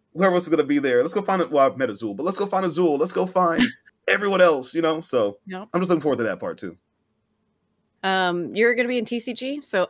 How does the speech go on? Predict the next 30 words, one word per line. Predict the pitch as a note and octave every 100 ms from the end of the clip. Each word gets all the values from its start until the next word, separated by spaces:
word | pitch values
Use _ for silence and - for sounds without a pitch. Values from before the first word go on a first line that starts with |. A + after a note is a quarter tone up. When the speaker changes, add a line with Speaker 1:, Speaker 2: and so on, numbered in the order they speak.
| -
Speaker 2:
absolutely | G#3 - G3+ F3 D#3+ C#3+ -
bring | G3 F#3
extra | F3 F3 -
sleeves | E3 D#3 C3 B2+
and | D#3
make | E3+ E3
sure | F3
they | E3
are | E3
matching | D#3+ E3+ - D3 A#2+ -
extra | C3 - A#2+
sleeves. | - A#2+ C#3 - - _ - -
Speaker 1:
Mm-hmm. | - - _ _ _ _ _ _ _ _ _ _
I | -
just | G#2+ A2+
bought | A2+
some, | A2 A#2
uh, | A2
Speaker 2:
Like, | B2
Speaker 1:
new | A#2
dual | A#2+
Speaker 2:
not | B2+ C3
Speaker 1:
mats | D#3 E3
Speaker 2:
stress | - E3+
Speaker 1:
this | D#3+
Speaker 2:
out | D3
of |
Speaker 1:
past | B2+ -
Speaker 2:
that. |
Speaker 1:
weekend. | G#2 - E2